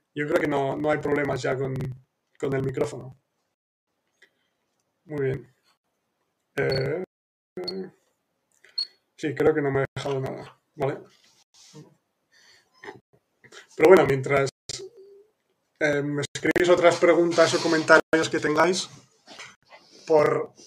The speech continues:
finalizar un poco con el tema de la paciencia que comentaba, al final, tanto, eh, la paciencia en general, de,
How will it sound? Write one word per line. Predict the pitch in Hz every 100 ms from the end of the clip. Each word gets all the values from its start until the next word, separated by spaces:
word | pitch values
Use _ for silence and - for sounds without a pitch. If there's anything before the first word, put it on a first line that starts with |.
| - _
finalizar | - - 151 151 - 143 175
un | 180
poco | 190 165 151
con | 214
el | 208
tema | 170 165
de |
la | 160
paciencia | 160 143 160 156 151
que |
comentaba, | 147 139 139 151 - _ 160 170 - _ _ _ _ _ _ _ - - _ _ _ _ _ _
al | 143
final, | 135 165 151 135 -
tanto, | 147 147 143 143 143 - 392 _ _ _ _ _
eh, | 156 147 143 139 - _ -
la | 156 139
paciencia | 143 156 175 180
en | 170 -
general, | 165 151 156 143 131
de, | 127 135